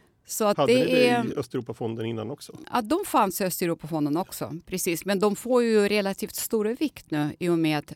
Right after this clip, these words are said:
Speaker 1: Ryssland är borta.
Speaker 2: Just det.
Speaker 1: Så den relativa vikten av fonden har ökat av andra länder som inte är då Ryssland.
Speaker 2: Rent praktiskt antar jag, då har ni separerat tillgångarna och sen har de kunderna som fanns i Östeuropafonden fått en motsvarande del i den här nya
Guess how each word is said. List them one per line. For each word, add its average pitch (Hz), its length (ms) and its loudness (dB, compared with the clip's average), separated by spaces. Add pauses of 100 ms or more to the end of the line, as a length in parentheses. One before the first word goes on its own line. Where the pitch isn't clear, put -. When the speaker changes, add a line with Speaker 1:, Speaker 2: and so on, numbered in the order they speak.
Speaker 1:
Ryssland 196 720 -6 (180)
är 156 100 -2
borta. - 460 -10 (400)
Speaker 2:
Just 123 260 -8
det. - 60 -14
Speaker 1:
Så 190 220 -2
den 185 300 0
relativa 180 500 -2
vikten 196 460 -4
av 151 60 -4
fonden 151 420 -4
har 147 240 -4
ökat 208 480 -6
av 160 180 -4
andra 151 340 -2
länder - 480 -8 (300)
som 156 280 -2
inte 170 320 -2
är 151 120 -2
då 127 120 -6
Ryssland. - 520 -10 (360)
Speaker 2:
Rent 160 260 -4
praktiskt - 420 -6 (160)
antar 151 240 -2
jag, 131 100 -2
då 135 240 -8
har 160 80 0
ni 165 120 -4
separerat 151 960 -4 (180)
tillgångarna 113 640 -2
och - 240 -10
sen 113 200 -4
har 110 300 -2 (800)
de 113 280 0
kunderna 117 400 -4
som 113 140 -8
fanns 117 320 -8
i 131 60 -4
Östeuropafonden 113 880 -6
fått - 260 -10
en 110 120 -6
motsvarande 117 720 -6
del 101 140 -6
i 104 40 -8
den 104 140 -10
här 104 140 -10
nya 98 380 -10